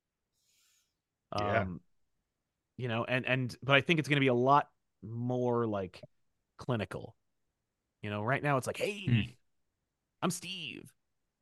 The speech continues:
Speaker 2: Like, here's a, here's a panel from a random Spider-Man comic book, and I won't cite it,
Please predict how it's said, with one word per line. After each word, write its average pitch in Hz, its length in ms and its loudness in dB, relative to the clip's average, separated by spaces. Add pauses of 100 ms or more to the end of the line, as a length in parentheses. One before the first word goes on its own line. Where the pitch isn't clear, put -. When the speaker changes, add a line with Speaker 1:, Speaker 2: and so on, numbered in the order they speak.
(720)
Speaker 2:
Like, 101 140 -10 (280)
here's 208 220 2
a, 165 100 0 (220)
here's 254 160 8
a 196 60 8
panel 180 400 6
from 127 160 -2
a 120 60 0
random 156 360 6
Spider-Man 156 380 6
comic 135 340 4
book, 110 160 -2
and 117 80 6
I 196 40 12
won't 240 160 4
cite 247 300 8
it, - 180 6